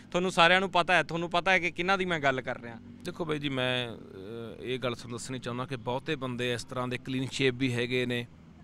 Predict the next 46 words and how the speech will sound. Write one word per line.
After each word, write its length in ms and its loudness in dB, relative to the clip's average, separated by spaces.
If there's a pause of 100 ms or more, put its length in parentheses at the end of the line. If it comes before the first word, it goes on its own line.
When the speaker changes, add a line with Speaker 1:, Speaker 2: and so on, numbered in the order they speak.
(680)
Speaker 2:
ਤੇ 120 2
ਜਿਨ੍ਹਾਂ 280 4
ਦੇ 80 6
ਸਿਰ 160 6
'ਤੇ 160 0
ਪੱਗ 280 6
ਵੀ 140 4
ਨਹੀਂ 120 4
ਹੈਗੀ, 320 4
ਉਹ 160 -2
ਵੀ 120 0
ਸਿਆਸਤ 400 -2
'ਚ 60 -10
ਹੈਗੇ 300 -4
ਨੇ। 160 -10 (680)
ਸੋ 140 -6
ਬਹੁਤੇ 320 2
ਬੰਦੇ 320 2
ਇਹੋ 120 6
ਜਿਹੇ 180 6
ਵੀ 120 8
ਹੈਗੇ, 200 8
ਜਿਵੇਂ 200 4
ਤੁਸੀਂ 220 0
ਗੱਲ 180 6
ਕੀਤੀ 340 -4
ਕਿ 200 -4
ਜਿਵੇਂ 220 -2
ਉਹਨਾਂ 140 -2
ਨੇ 100 -2
ਸਿਆਸਤ 440 4
'ਚ 60 -2
ਆਉਣ 180 4
ਦੀ 80 -4
ਤਿਆਰੀ 440 4 (680)
ਕਰਨੀ 240 2
ਸ਼ੁਰੂ 220 -2
ਕੀਤੀ 280 -6
ਤਾਂ 100 -4
ਉਹਨਾਂ 120 -2
ਨੇ 80 -2
ਸਿਰਾਂ 240 0
'ਤੇ 80 -4
ਪੱਗਾਂ 280 -2
ਬੰਨ੍ਹ 200 -2
ਲਈਆਂ। 220 -6